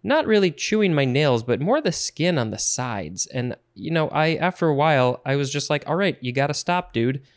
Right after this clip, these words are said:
Just stop it." And so, uh, I was, I pretty much stopped. It's still a little bit of a,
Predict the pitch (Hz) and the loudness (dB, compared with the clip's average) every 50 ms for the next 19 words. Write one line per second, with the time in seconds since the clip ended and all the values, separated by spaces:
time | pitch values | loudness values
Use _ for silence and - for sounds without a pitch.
0 | _ _ _ - - - - - 160 156 165 - 123 104 - - _ _ _ _ | _ _ _ -8 -4 -4 -2 -2 -2 -2 -2 0 0 -2 -2 -4 _ _ _ _
1 | _ _ - 131 131 - 156 147 143 143 143 143 143 139 143 - 160 170 175 170 | _ _ -6 -4 -4 0 2 2 2 4 2 2 2 2 0 0 0 0 -2 -2
2 | 170 - - _ - 165 165 165 160 160 165 _ _ - - 330 320 233 180 135 | -6 -8 -10 _ -4 -2 -2 -2 -2 -6 -10 _ _ -2 -2 0 2 4 2 2
3 | 135 - - - 78 53 - - - - _ _ _ _ _ _ _ _ _ _ | 2 0 -4 -4 -4 -4 -4 -10 -14 -20 _ _ _ _ _ _ _ _ _ _
4 | _ _ _ _ _ _ _ _ _ _ - - 160 - - - 240 240 196 156 | _ _ _ _ _ _ _ _ _ _ -6 -6 -4 -4 0 2 4 4 4 4
5 | 143 147 151 139 131 135 131 123 123 123 120 120 | 4 4 2 4 4 2 2 4 4 4 4 2